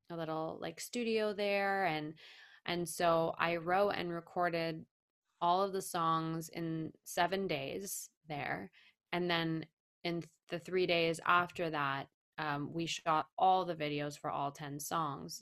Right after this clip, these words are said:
So Karima was, um, conceptualizing the ten videos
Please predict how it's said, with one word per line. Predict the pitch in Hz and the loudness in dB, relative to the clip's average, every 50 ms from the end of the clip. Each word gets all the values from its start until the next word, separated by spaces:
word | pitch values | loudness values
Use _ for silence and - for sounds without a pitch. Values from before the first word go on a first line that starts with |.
| - - - | -10 -6 0
So | - 170 160 151 151 151 151 156 - - - - - | 2 4 4 4 4 2 0 -2 -6 -12 -20 -18 -10
Karima | - - 190 180 185 185 180 175 165 160 160 160 - - | -6 -2 0 2 2 2 2 2 2 2 2 0 -2 -2
was, | 165 160 165 156 156 156 156 156 160 151 - - - - _ _ _ _ - 160 | -2 -2 0 0 2 2 0 0 -2 -4 -8 -12 -14 -18 _ _ _ _ -6 -4
um, | 156 151 156 160 160 | -2 -2 -2 -4 -4
conceptualizing | - 170 165 156 - - 196 202 - - - 180 165 160 156 156 151 147 151 147 147 151 147 147 143 143 151 - - _ _ _ _ _ _ _ - 165 160 | -4 -4 -4 -4 0 2 2 2 2 0 0 0 2 2 2 2 2 0 -2 -4 -6 -6 -6 -4 -4 -6 -8 -10 -12 _ _ _ _ _ _ _ -18 -10 -6
the | 170 160 151 147 147 151 151 - | -6 -4 -4 -4 -6 -6 -8 -8
ten | - - 185 185 180 175 170 165 | -8 -6 -4 -2 -2 -2 -2 -2
videos | 156 160 156 156 151 147 147 147 143 | -2 -2 -2 -2 -2 -2 -4 -6 -4